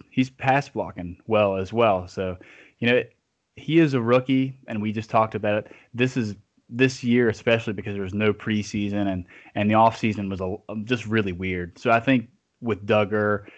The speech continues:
all the rest of these young guys, I think they're gonna take it slow maybe until the bye week, and they won't have a real role probably until the bye week. But J J Taylor yesterday, I mean,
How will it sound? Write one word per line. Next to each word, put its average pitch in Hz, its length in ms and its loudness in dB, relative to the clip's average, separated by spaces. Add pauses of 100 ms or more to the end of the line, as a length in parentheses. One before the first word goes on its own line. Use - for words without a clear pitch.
(120)
all 120 220 4
the 113 120 -2
rest 117 220 2
of 98 60 -10
these 104 200 -4
young 101 220 -2
guys, 98 300 -2
I 101 40 -2
think 107 200 -4
they're 110 100 0
gonna 98 220 -4
take 98 260 -4
it 101 120 -6
slow 101 300 0
maybe 98 280 -2
until 98 240 -4
the 98 80 -2
bye 95 260 2
week, 95 320 -4
and 95 100 -8
they 98 100 -2
won't 104 260 -4
have 101 180 4
a 95 140 -4
real 101 340 0
role 95 380 0
probably 98 540 0
until 101 200 -8
the 95 80 -4
bye 92 220 -2
week. 92 320 -8 (640)
But 107 220 2 (480)
J 117 180 4
J 202 180 2
Taylor 147 360 4
yesterday, 90 600 -6 (680)
I 113 80 0
mean, 107 440 -2